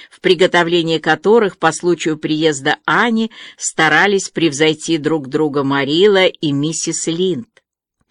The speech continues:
А ещё он читал взятую в школьной библиотеке увлекательную книжку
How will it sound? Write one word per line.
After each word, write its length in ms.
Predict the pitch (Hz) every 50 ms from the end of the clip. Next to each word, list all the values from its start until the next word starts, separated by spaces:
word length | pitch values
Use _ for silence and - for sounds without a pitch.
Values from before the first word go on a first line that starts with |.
| - - - - - -
А 100 | - 254 294
ещё 320 | 320 294 - - 381 415
он 200 | 427 440 415 381
читал 640 | - - 285 262 - - 302 339 370 381 359 - -
взятую 560 | 185 170 156 160 214 262 285 262 - 247 226
в 60 | 208 -
школьной 420 | - - 247 247 226 214 208 196
библиотеке 920 | 180 180 185 170 175 180 180 180 180 - - 269 330 330 330 - 269 262
увлекательную 1000 | - - 202 175 180 180 170 - - 254 311 339 - - 233 202 185 170 156 147
книжку 720 | 139 - - 147 165 214 294 320 - - - 320 330 330